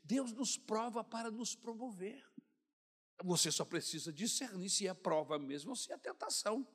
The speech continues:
Porque Deus não é homem para tentar ninguém. Deus não tenta pessoas,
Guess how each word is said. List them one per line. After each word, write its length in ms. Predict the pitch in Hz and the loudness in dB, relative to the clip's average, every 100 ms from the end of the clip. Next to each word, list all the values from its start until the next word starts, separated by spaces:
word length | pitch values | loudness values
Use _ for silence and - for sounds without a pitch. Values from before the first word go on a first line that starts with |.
| - _ _ _ - | -20 _ _ _ 0
Porque 260 | 196 190 | 2 4
Deus 400 | 175 - 190 370 | 0 10 10 10
não 160 | 277 415 | 6 6
é 80 | 330 | 8
homem 320 | 208 277 208 | 12 12 12
para 220 | - - | 10 6
tentar 500 | - 139 - 156 139 | 6 2 4 4 4
ninguém. 480 | 143 139 131 127 117 - - | 2 0 2 2 0 -4 2
Deus 280 | 156 165 175 | 6 8 6
não 140 | 311 | 2
tenta 400 | - 311 311 165 | 6 8 8 4
pessoas, 760 | 165 147 - 160 127 110 - | 2 -2 4 4 6 0 -4